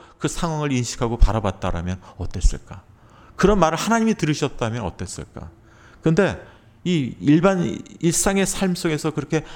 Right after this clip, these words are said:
막 부정적인 말을 하고 그런 부정적으로 그 땅에 대해서 악평하는 것을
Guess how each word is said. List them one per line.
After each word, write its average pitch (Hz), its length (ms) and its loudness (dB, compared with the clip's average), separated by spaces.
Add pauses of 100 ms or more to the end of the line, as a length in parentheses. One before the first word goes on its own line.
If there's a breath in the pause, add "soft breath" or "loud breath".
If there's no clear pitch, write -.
(120)
막 190 440 0
부정적인 170 580 0
말을 127 300 0
하고 120 240 -2
그런 156 240 2 (220 loud breath)
부정적으로 165 880 2
그 - 140 -4
땅에 165 200 0
대해서 139 300 0
악평하는 175 520 2
것을 117 360 -6